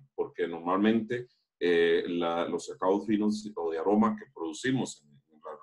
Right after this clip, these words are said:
regiones de, de América están por encima siempre de las bolsas de commodities. Entonces, esta situación es importante. Importante ver los, el caso de,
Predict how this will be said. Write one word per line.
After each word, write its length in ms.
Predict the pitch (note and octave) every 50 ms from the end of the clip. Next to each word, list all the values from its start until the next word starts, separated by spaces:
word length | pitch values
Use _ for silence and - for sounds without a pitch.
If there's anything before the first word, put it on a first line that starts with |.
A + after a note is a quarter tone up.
| -
regiones 320 | - - F2 F#2+ G2+ G#2 -
de, 260 | A2 G#2+ A2 - - -
de 80 | G#2
América 520 | G2+ G#2 G#2 G#2 G#2 G#2+ G#2+ - - - - _ _ _ _ _ _ _
están 420 | G2 F#2+ - - - G2+ G#2 G#2+ G#2+
por 160 | A#2 A2+ G2+
encima 440 | F2+ F2 - - A#2 A2 A2 A2+ A2
siempre 420 | G#2+ G#2+ G#2+ G2+ G#2 G#2+ G#2+ A2
de 60 | G2+
las 140 | F#2 - -
bolsas 340 | - F#2+ F#2 F#2 - A2 G2+
de 120 | - -
commodities. 680 | - - - F2 E2+ D#2+ D#2 C#2+ - _ - - - - -
Entonces, 580 | - D#2 D2+ - F2+ F2+ - A2 G#2+ G#2+ - - - - - _ _ _
esta 240 | - G2 - - A#2+
situación 540 | - - - - F#2+ F2 - - G2+ G2+ A2
es 140 | G#2+ G#2+
importante. 520 | A2 - - A2+ - - A#2+ A2+ G#2 G#2+ G#2+
Importante 520 | - - - - - A#2 A2+ A2 A2 B2+
ver 160 | A#2+ A#2+ A#2+
los, 220 | A#2 A#2+ A2+ - - - -
el 120 | F2+ F2+ -
caso 420 | - G2 G2+ G2 - - A#2+ A#2
de, 260 | A2 G2 E2+ D2+ -